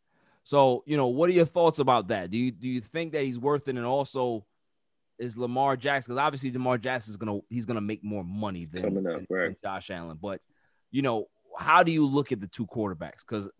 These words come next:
Speaker 1: the, I, I don't think that Lamar Jackson is in Josh Allen's league. I really don't.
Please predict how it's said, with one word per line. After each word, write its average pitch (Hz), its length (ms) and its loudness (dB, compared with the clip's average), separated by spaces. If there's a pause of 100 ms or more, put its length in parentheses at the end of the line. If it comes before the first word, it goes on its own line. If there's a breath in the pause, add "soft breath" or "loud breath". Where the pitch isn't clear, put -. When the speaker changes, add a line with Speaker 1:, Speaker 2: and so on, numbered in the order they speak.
Speaker 1:
the, 120 200 -2
I, 151 300 6
I 156 160 6
don't 156 200 4
think 127 300 -2
that 117 160 0
Lamar 113 300 -2
Jackson 110 460 -4
is 98 120 -12
in 101 140 -8
Josh 95 320 -6
Allen's 87 300 -10
league. 80 340 -16 (320)
I 120 60 -8
really 120 200 -2
don't. 90 260 -8